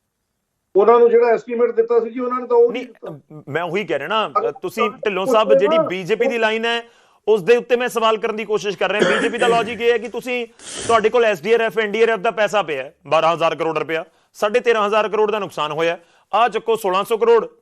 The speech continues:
Speaker 2: ਤੇਰਾਂ, ਸਾਢੇ ਤੇਰਾਂ ਹਜ਼ਾਰ ਕਰੋੜ ਤੁਹਾਡੇ ਕੋਲ ਹੋ ਗਏ ਨੁਕਸਾਨ ਦੀ ਭਰਪਾਈ ਹੋ ਗਈ।
Speaker 1: ਗੌਰਵ ਜੀ, ਫਿਰ ਇਹਨਾਂ ਦੇ ਲੀਡਰਾਂ ਨੇ ਸਮੇਤ, ਇਹਨਾਂ ਦੇ ਸੈਂਟਰ ਦੇ ਮਿਨਿਸਟਰਾਂ ਨੇ ਇਹ ਗੱਲ ਕਿਉਂ ਕਹੀ ਕਿ ਇਹ ਟੋਕਨ ਮਨੀ ਹੈ?
Speaker 2: ਹੂੰ।
Speaker 1: ਗਵਰਨਰ ਸਾਹਿਬ ਨੇ ਵੀ ਕਹੀ ਟੋਕਨ ਮਨੀ ਹੈ।
Speaker 2: ਹੂੰ।
Speaker 1: ਜੇ ਹੋਰ ਦੇਣੀ ਸੀ ਤਾਂ ਹੀ ਹੈ ਨਾ,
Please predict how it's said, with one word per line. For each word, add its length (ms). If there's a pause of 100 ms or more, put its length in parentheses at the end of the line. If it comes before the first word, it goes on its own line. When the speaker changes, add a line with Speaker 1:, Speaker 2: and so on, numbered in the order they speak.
Speaker 2:
ਤੇਰਾਂ, 300
ਸਾਢੇ 220
ਤੇਰਾਂ 240
ਹਜ਼ਾਰ 180
ਕਰੋੜ 240
ਤੁਹਾਡੇ 200
ਕੋਲ 120
ਹੋ 120
ਗਏ 220 (120)
ਨੁਕਸਾਨ 360
ਦੀ 80
ਭਰਪਾਈ 300
ਹੋ 120
ਗਈ। 100 (1080)
Speaker 1:
ਗੌਰਵ 240
ਜੀ, 80
ਫਿਰ 220
ਇਹਨਾਂ 300
ਦੇ 80
ਲੀਡਰਾਂ 400
ਨੇ 180
ਸਮੇਤ, 520
ਇਹਨਾਂ 200
ਦੇ 100
ਸੈਂਟਰ 340
ਦੇ 100
ਮਿਨਿਸਟਰਾਂ 440
ਨੇ 60
ਇਹ 100
ਗੱਲ 160
ਕਿਉਂ 240
ਕਹੀ 160
ਕਿ 100
ਇਹ 60
ਟੋਕਨ 320
ਮਨੀ 300
ਹੈ? 120 (1200)
Speaker 2:
ਹੂੰ। 100
Speaker 1:
ਗਵਰਨਰ 340
ਸਾਹਿਬ 280
ਨੇ 40
ਵੀ 100
ਕਹੀ 180
ਟੋਕਨ 300
ਮਨੀ 320
ਹੈ। 60
Speaker 2:
ਹੂੰ। 600
Speaker 1:
ਜੇ 100
ਹੋਰ 320
ਦੇਣੀ 380
ਸੀ 100
ਤਾਂ 220
ਹੀ 140
ਹੈ 60
ਨਾ, 300